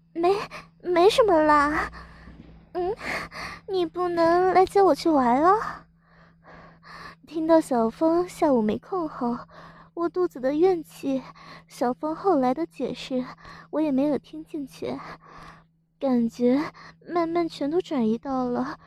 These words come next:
被小陈玩弄着的小穴上。嗯，嗯，好，拜拜。简单的几句通话后，小峰挂掉了电话。我还翘着屁股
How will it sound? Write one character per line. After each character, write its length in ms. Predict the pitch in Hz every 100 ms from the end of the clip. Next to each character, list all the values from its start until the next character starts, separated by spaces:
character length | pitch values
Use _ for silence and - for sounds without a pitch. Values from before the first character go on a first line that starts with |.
| - -
被 100 | 277
小 220 | 269 240
陈 220 | 220 277 269
玩 180 | 254
弄 100 | 311
着 140 | 311 277
的 100 | 320
小 220 | - 233
穴 260 | - 359 339
上。 320 | - 233 269 - - - - - - _ _ _ _ _ _ _ _ -
嗯， 200 | 403 370 _ _ _ _ -
嗯， 200 | 440 381 - - -
好， 420 | - 302 302 339 - - - -
拜 140 | 349
拜。 520 | - 359 392 - - _ _ - _ _ _ _ _
简 240 | - 262 254
单 160 | 330
的 100 | 392 415
几 180 | 226
句 160 | - 262
通 260 | - 302 320
话 240 | 339 302
后， 320 | - 254 254 - _ - - _ _
小 340 | - 247 240
峰 540 | - 320 330 339 359 -
挂 180 | 359 302
掉 140 | 294 262
了 140 | 262
电 280 | - 330 320
话。 420 | - 392 320 - _ - - - _ _ _ _ -
我 100 | 269
还 160 | 254
翘 240 | - 320 285
着 120 | 269
屁 320 | - 320 302
股 360 | - - 247